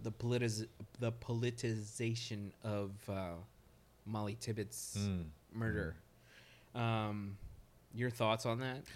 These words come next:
Speaker 1: You know?
Speaker 2: First of all, it's just, um, before we go in, as we, as we do, um, it's always really tragic for a, a young life of, you know,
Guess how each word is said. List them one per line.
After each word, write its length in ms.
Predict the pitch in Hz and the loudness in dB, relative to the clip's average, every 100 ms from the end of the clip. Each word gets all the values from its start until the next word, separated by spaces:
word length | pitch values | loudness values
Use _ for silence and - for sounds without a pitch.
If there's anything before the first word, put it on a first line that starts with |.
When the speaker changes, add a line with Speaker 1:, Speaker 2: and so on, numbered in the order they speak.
| - - | -14 -10
Speaker 1:
You 80 | 101 | -6
know? 100 | 95 107 - | -6 -8 -2
Speaker 2:
First 240 | 98 98 | 2 4
of 100 | 98 | 6
all, 100 | 92 | 6
it's 120 | 87 | 6
just, 540 | - 98 - - - - - - | 4 2 2 -2 -4 -12 -12 -4
um, 580 | 87 82 78 85 90 87 - - - - - - - - | 0 0 -2 -6 -6 -8 -14 -20 -20 -20 -20 -20 -14 -2
before 340 | 87 - 92 | 0 4 4
we 160 | 87 85 | 6 4
go 240 | 85 80 | 4 2
in, 180 | 82 80 - | 2 0 -2
as 200 | 87 80 | 0 0
we, 240 | 80 87 - | 0 -2 0
as 160 | 92 85 | 0 2
we 140 | 87 | 2
do, 320 | 80 90 82 - - - - - - | 6 6 6 0 -10 -20 -20 -18 -2
um, 240 | 90 87 | 0 2
it's 140 | 92 104 | 2 6
always 240 | 101 92 | 6 6
really 240 | 90 95 95 | 4 6 4
tragic 520 | - 87 87 87 80 - | 4 4 4 2 -2 -6
for 340 | - 82 85 - | -6 -2 -2 -2
a, 360 | 87 80 78 87 | -2 0 -2 -2
a 80 | 90 | -2
young 280 | 85 87 87 82 | 0 0 0 0
life 420 | 82 82 82 - - | 0 -2 -4 -10 -6
of, 280 | 82 80 78 78 - - | -2 -2 -4 -10 -16 -8
you 100 | 95 | -4
know, 280 | 80 78 80 | -2 -4 -6